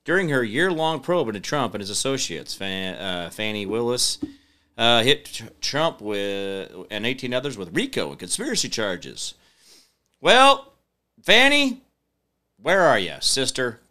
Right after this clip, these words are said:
I'm right here. Come and take it. I don't understand what you're, what you're waiting on. I mean, I'm a co-conspirator as well. I, you know,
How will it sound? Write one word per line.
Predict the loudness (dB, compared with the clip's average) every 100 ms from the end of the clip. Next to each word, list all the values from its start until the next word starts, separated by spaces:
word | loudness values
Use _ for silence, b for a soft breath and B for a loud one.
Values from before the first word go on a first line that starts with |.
| _ _
I'm | 2 2 6
right | 4 4
here. | 0 -6 -8 -18 -4
Come | 0 0
and | 0 -2
take | -4 -4
it. | -10 -12
I | -4 -2
don't | -2
understand | -2 -4 -4 -2 -2
what | -2 -2
you're, | -2
what | -4 -4
you're | -4
waiting | -4 -4 -6
on. | -8 -8 -10
I | -10
mean, | -6 -4
I'm | -2 -2
a | -4
co-conspirator | -6 -6 -4 -6 -4 -4 -4 -8
as | -6
well. | 0 2 0 0
I, | -2 -2 -2 -4 -6 _ _ _
you | -10
know, | -8 -8 -12